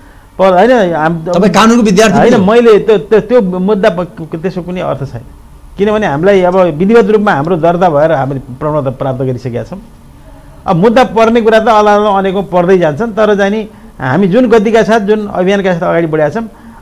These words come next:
Speaker 1: अब हाम्रो विपक्षमा अब अदालतले पनि फैसला गर्दैन।
Speaker 2: अब डाक्टर साहब, एउटा कुरा, तपाईँ अधिवक्ता पनि हो,
Speaker 1: हजुर।
Speaker 2: किनकि अहिलेको ताजा विषय तपाईँसँग उठाइएन भने कमजोरी बन्छ।
Speaker 1: हजुर, हजुर।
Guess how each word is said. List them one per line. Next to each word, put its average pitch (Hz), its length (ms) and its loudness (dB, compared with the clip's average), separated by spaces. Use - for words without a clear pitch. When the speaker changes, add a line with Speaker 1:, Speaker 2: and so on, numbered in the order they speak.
Speaker 1:
अब 170 140 -2
हाम्रो 185 500 4
विपक्षमा 233 520 2
अब 233 200 0
अदालतले 185 380 2
पनि 185 100 -8
फैसला 147 300 -6
गर्दैन। 98 340 -8
Speaker 2:
अब 247 80 2
डाक्टर 247 160 4
साहब, 285 220 4
एउटा 247 120 6
कुरा, 240 160 2
तपाईँ 190 600 0
अधिवक्ता 208 600 2
पनि 220 200 -2
हो, 120 120 -4
Speaker 1:
हजुर। 104 80 -8
Speaker 2:
किनकि 151 200 -8
अहिलेको 175 280 0
ताजा 175 540 -4
विषय 160 340 -4
तपाईँसँग 143 400 -6
उठाइएन 127 400 -8
भने 117 140 -10
कमजोरी 135 440 -4
बन्छ। 104 260 -10
Speaker 1:
हजुर, 104 560 -10
हजुर। 101 200 -16